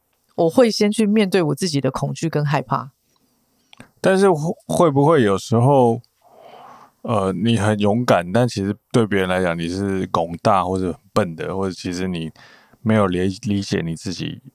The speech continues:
Speaker 2: 拥有多少能力或什么的，就觉得其实你是很，
Speaker 1: 也有可能啊。
Speaker 2: 其实你是很蠢的，就是其实你，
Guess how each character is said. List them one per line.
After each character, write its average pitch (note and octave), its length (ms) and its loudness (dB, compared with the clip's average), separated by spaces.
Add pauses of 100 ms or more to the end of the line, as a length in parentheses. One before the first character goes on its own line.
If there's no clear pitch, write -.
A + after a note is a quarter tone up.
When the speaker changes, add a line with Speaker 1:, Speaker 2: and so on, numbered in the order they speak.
(520)
Speaker 2:
拥 G2 280 -2
有 F2+ 100 0
多 F2+ 200 -4
少 E2 160 -8
能 D#2+ 260 -8
力 F2 180 -6
或 E2+ 140 -10
什 - 160 -16
么 - 100 -18
的， - 140 -16 (720)
就 A2 100 -2
觉 G#2 140 0
得 G2 80 0
其 G2+ 180 -4
实 G#2+ 60 2
你 F#3+ 100 4
是 G3+ 100 4
很， A#3 40 6
Speaker 1:
也 A2 60 4
有 A2+ 40 0
可 F3+ 120 2
能 E3 120 -2
啊。 - 20 -4
Speaker 2:
其 B2 100 4
实 C#3+ 100 4
你 A#2+ 80 0
是 G2+ 140 -2
很 G2+ 120 0
蠢 E2 280 -10
的， E2 80 -10
就 C3 100 2
是 C3+ 80 2
其 - 60 -8
实 B2 100 2
你， A#2 100 2